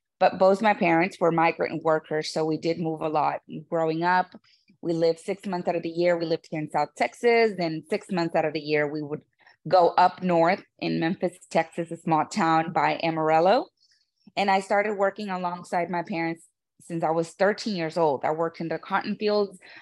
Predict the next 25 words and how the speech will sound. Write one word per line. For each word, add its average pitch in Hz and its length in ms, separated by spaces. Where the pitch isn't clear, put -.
Uh, 156 280
we 175 100
did 170 160
hoeing, 196 600
uh, 165 200
for 170 180
many, 196 340
many 180 300
years. 165 420
But 170 200
of 175 180
course, 190 380
I 175 280
did 175 100
not 185 140
wanna 226 220
do 262 140
<laughs> 226 100
that 202 240
for 214 120
the 202 100
rest 190 260
of 196 140
my 180 180
life. 175 320